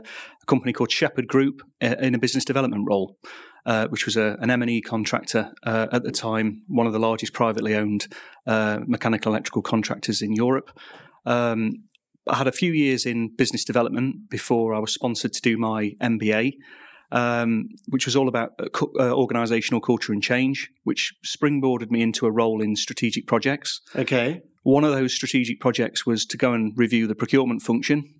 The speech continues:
Speaker 1: uh, and pretty much the rest is history. Um, that, that catapulted me on really to, uh,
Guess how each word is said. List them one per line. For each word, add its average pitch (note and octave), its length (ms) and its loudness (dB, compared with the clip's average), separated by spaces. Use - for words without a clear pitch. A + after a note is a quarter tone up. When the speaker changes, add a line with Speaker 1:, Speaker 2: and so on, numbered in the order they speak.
Speaker 1:
uh, A#2 340 0
and A#2 120 -4
pretty C3 180 2
much B2+ 220 -2
the B2 80 0
rest B2+ 240 -2
is B2 100 -6
history. - 480 -4
Um, A2 520 2
that, B2 220 0
that A#2 200 0
catapulted A#2 560 0
me A2+ 100 4
on A2+ 160 2
really A2+ 300 0
to, A2 400 0
uh, A2 200 0